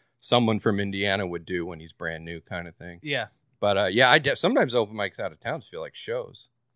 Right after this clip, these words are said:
Speaker 2: Um, yeah. Well,
Speaker 1: And sometimes the shows here feel like open mics.
Speaker 2: Ah, Jesus Christ. I,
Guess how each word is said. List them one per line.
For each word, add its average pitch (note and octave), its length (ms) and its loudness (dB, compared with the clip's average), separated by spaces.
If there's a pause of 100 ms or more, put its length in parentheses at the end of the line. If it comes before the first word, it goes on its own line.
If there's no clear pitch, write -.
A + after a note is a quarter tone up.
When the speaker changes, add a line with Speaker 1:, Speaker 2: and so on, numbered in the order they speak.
(260)
Speaker 2:
Um, C3 320 -8 (140)
yeah. B2+ 240 -8 (160)
Well, C#3+ 120 -8
Speaker 1:
And D#3+ 80 -6
sometimes E3+ 360 4
the C3+ 80 -6
shows E3+ 380 -4
here F3 240 0
feel C#3+ 240 -4
like F#3+ 180 -4
open G2 280 -6
mics. - 540 -20
Speaker 2:
Ah, - 280 -12 (120)
Jesus - 440 -20
Christ. A2 340 -14 (260)
I, C#3+ 120 -4